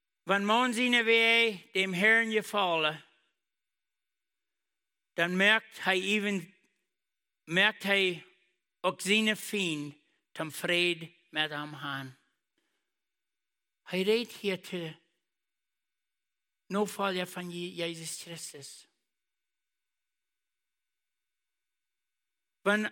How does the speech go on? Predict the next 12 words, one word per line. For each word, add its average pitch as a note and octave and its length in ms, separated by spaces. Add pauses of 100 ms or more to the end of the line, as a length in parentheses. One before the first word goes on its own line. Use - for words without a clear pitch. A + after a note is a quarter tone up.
(120)
onze B3 380
Wege A#3 600 (680)
dem F#3+ 160
Herrn G#3 420
gefallen, F#3+ 560
verspricht A3 760
er G#3+ 140
uns F#3 140
hier, F#3+ 260
dass E3+ 180 (1200)
unsere F#3 280
Feind, D3+ 580